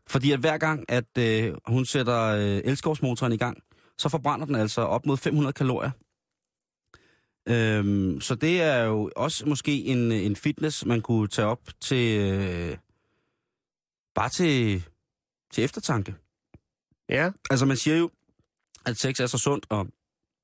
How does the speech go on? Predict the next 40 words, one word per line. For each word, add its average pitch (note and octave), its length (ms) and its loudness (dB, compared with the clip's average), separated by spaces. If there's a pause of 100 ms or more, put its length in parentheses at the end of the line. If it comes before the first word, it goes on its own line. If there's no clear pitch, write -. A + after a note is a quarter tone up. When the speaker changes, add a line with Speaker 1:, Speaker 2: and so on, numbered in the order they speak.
(240)
Speaker 1:
jeg A#2 120 0
kan A2 80 0
da A2 40 2
ikke A2+ 100 2
være C3 100 4
mere A#2+ 180 2
enig. A#2+ 280 2 (840)
Men A#2 100 0
der A#2+ 60 0
har A#2 80 0
også C#3 160 -2
været B2 100 0
sådan A#2+ 140 0
noget - 120 -2
med, C3 80 -8
"Ja, E3 60 -6
men E3+ 80 -6
så A#2+ 120 -2
meget A2 200 0
forbrændt F#2+ 300 -4
man G2+ 80 0
heller - 140 -2
ikke - 80 -8
på - 60 -6
sex - 220 -4
og - 60 -6
bla F#2 120 0
bla." F#2+ 160 -2
Men B2+ 180 2
hvis B2 180 0
man C3 100 0
gør A#2+ 180 2
det A2 120 -4
til A2 280 -2 (840)
en A#2 180 2
vane, D3 340 2
og B2 140 0
man A2 160 2
begge D#3+ 280 0
to E3 260 -2